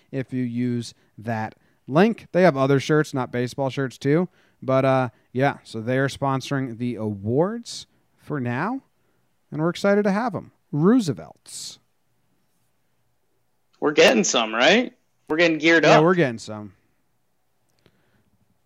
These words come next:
Speaker 1: I was gonna make a polio joke, but I feel like that's in bad taste when I'm reading the sponsor.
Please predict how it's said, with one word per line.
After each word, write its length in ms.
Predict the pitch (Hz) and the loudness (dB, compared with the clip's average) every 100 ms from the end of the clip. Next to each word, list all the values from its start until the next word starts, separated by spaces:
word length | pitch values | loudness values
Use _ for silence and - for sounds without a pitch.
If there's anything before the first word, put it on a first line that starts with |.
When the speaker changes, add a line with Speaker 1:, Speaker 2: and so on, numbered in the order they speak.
| _ | _
Speaker 1:
I 100 | 156 | 2
was 120 | 175 170 | 4 6
gonna 160 | 202 | 4
make 220 | 185 160 139 | 6 4 0
a 40 | |
polio 520 | - 127 135 151 165 | -4 -2 2 2 2
joke, 280 | 160 170 165 | 0 -4 -4
but 120 | 139 | -6
I 80 | 127 | -6
feel 200 | 117 139 | -6 -4
like 140 | 131 | -4
that's 260 | 120 120 104 _ _ _ | -4 -6 -8 _ _ _
in 160 | 131 120 | -8 -6
bad 260 | 117 113 - | -6 -8 -10
taste 400 | 117 117 104 110 | -8 -8 -10 -12
when 140 | 104 | -10
I'm 140 | 107 | -10
reading 220 | 104 104 98 | -10 -12 -12
the 80 | |
sponsor. 560 | 98 107 98 98 - | -16 -16 -16 -18 -20